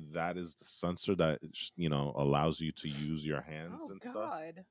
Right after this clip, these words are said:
Speaker 2: What is that?
Speaker 1: Um, yeah, that, that's, well,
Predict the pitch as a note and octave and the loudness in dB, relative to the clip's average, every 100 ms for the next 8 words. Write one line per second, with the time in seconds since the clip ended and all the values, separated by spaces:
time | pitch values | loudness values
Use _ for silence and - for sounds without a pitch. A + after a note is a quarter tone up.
0 | _ B3+ E4 G4 - - D#3+ D#3+ D#3 D#3 | _ -18 -12 -12 -12 -16 -14 -14 -16 -20
1 | _ _ _ _ _ _ _ _ _ _ | _ _ _ _ _ _ _ _ _ _
2 | - C#2+ C2+ C#2+ D2 D#2 - - - - | -2 0 0 -2 -2 -2 -2 -8 -10 -16
3 | _ _ - F#3 E3+ D#3+ | _ _ 6 8 8 6